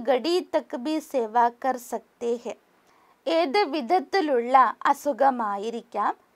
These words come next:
എന്നാൽ ദിവ്യബുദ്ധി ശരിയാണ്, നേരെയാണ് എങ്കിൽ അന്തിമ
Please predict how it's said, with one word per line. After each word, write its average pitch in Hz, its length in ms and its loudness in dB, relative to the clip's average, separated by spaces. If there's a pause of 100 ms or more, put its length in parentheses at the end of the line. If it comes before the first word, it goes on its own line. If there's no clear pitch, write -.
(240)
എന്നാൽ 359 300 6 (180)
ദിവ്യബുദ്ധി 294 880 -2 (340)
ശരിയാണ്, 262 800 0 (280)
നേരെയാണ് 254 760 -2 (320)
എങ്കിൽ 202 300 -4 (520)
അന്തിമ 294 480 0